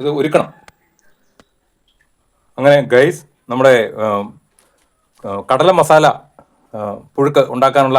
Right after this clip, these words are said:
ഐറ്റംസ് നമ്മൾ റെഡിയാക്കിയിരിക്കുന്നു. ഇത്, ഇതിൻ്റെ അകത്ത് നമ്മളിപ്പോൾ ഇത് രണ്ടായിട്ടാണ് വേവിക്കുന്നത്. രണ്ട്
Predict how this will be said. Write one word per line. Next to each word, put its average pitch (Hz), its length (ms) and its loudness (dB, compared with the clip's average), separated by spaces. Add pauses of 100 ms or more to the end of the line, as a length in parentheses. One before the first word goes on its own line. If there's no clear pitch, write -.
ഐറ്റംസ് 135 320 -6
നമ്മൾ 127 180 0
റെഡിയാക്കിയിരിക്കുന്നു. 123 540 0 (460)
ഇത്, 151 160 -2
ഇതിൻ്റെ 160 180 0
അകത്ത് 151 180 -2
നമ്മളിപ്പോൾ 151 260 -2
ഇത് 160 120 0
രണ്ടായിട്ടാണ് 151 480 2
വേവിക്കുന്നത്. 120 400 -2 (600)
രണ്ട് 139 180 2